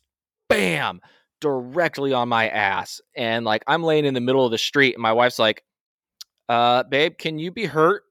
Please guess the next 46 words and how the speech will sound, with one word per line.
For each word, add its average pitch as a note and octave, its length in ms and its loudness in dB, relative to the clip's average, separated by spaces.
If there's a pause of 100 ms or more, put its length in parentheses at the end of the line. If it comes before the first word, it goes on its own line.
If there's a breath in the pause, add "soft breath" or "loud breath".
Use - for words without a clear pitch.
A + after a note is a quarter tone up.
(180)
Out C3 200 2
of D3+ 60 -6
the D3+ 60 -6
street, D3 340 -2
there's C#3 180 -4
a B2 40 -6
car B2+ 240 2
coming." G#2 400 -4 (920 soft breath)
Like, C3 300 0 (140)
no C#3+ 340 4
sympathy C3+ 500 -2
at B2 60 2
all. A2 140 2
She's D3 220 -6
laughing A#2+ 380 0
her G2+ 160 -2
ass G#2 300 0
off, G2 220 -2
just - 180 -10
like, G#2+ 260 -4
"Uh, C#3+ 360 0
babe, C3 300 2 (120)
can C3+ 120 -8
you D3+ 140 0 (280)
go?" C#3+ 220 2 (120)
I'm D3+ 160 0
laying C#3 280 2
on A#2+ 100 0
the A2+ 60 -4
ground G#2+ 380 0
in G2+ 100 -8
pain, G2+ 360 -6
just A2+ 160 -16
like, G#2+ 240 -6
"Oh A#2+ 200 -2
my G2 160 -6
gosh." G2+ 300 -4 (360 loud breath)
I A#2 60 -2
had, D#3+ 160 0
like, D3 140 0
flashbacks. A2 840 -2
I D3+ 60 -10
haven't F#3 200 -10
been, B2+ 360 -4
you A#2+ 120 -12
know, G2 280 -10